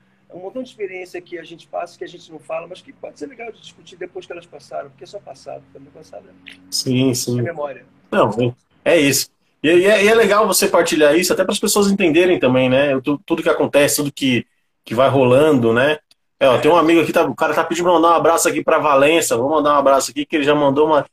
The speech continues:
Speaker 2: várias
Speaker 1: É o
Speaker 2: vezes
Speaker 1: Bruno,
Speaker 2: aqui.
Speaker 1: será que é o Bruno?
Speaker 2: Deixa eu ver aqui.
Speaker 1: O Bruno, jogador de futebol. Bruno, Bruno de Valença.
Speaker 2: Pô, passou aqui já, passou.
Speaker 1: Exato.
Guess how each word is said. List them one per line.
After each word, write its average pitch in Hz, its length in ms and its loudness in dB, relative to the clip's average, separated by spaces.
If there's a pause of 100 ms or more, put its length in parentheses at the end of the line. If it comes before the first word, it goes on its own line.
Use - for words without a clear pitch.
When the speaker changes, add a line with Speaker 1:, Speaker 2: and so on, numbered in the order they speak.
(300)
Speaker 2:
várias 143 340 2
Speaker 1:
É - 20 4
o - 20 4
Speaker 2:
vezes 147 140 2
Speaker 1:
Bruno, 151 120 0
Speaker 2:
aqui. 135 160 -4
Speaker 1:
será 131 280 -2
que 151 80 -6
é - 20 -4
o 156 40 -10
Bruno? 139 240 -12 (920)
Speaker 2:
Deixa - 140 -2
eu 160 80 2
ver 165 180 4
aqui. 151 380 0
Speaker 1:
O 254 100 -12
Bruno, 247 260 -6
jogador 220 340 -6
de 220 60 -20
futebol. 214 480 -8
Bruno, 196 400 -10 (120)
Bruno 220 300 -10
de 165 80 -20
Valença. 180 540 -10 (800)
Speaker 2:
Pô, 147 160 -2
passou 180 580 0
aqui 135 320 0
já, 107 300 2
passou. 143 520 0
Speaker 1:
Exato. - 300 -8